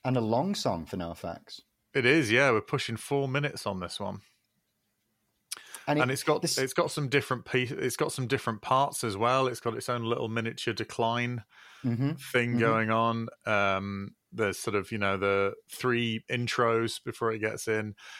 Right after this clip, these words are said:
Speaker 2: Um, they put, they give, uh, Hefe, um, you know, uh, a little bit of vocals on here as well. He takes the
Speaker 1: Yeah.
Speaker 2: lead vocal for, like, four lines or something in a, in an amazing little, um, uh, sort of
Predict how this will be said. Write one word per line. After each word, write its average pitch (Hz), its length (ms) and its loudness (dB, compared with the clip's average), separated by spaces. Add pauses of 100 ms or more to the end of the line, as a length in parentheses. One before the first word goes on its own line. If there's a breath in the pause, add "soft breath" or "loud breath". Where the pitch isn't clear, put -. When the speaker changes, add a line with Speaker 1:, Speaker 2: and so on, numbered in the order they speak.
(220 loud breath)
Speaker 2:
Um, 101 520 2
they 127 160 2
put, - 220 -6
they 139 140 0
give, 160 400 0
uh, 107 400 4 (120)
Hefe, 101 580 2
um, 92 460 -2 (420)
you 131 120 -2
know, 92 240 2
uh, 98 400 -2
a 107 100 -2
little 113 280 0
bit 113 160 0
of 104 180 -2
vocals 113 500 -2
on 95 200 -2
here 92 280 -2
as 90 140 -4
well. 131 220 -2
He 113 120 -4
takes 107 320 -6
the 107 100 -6
Speaker 1:
Yeah. 104 180 0
Speaker 2:
lead 95 100 -4
vocal 113 380 -2
for, - 140 -4
like, 92 360 -2 (240)
four 101 340 -2
lines 98 420 -2
or 87 80 -8
something 95 400 -8
in 95 120 -2
a, 95 240 0 (580 loud breath)
in 127 140 2
an 117 160 2
amazing 123 640 0
little, 101 440 0
um, 95 460 -2 (1000)
uh, 98 280 -2
sort 104 240 -4
of 95 240 0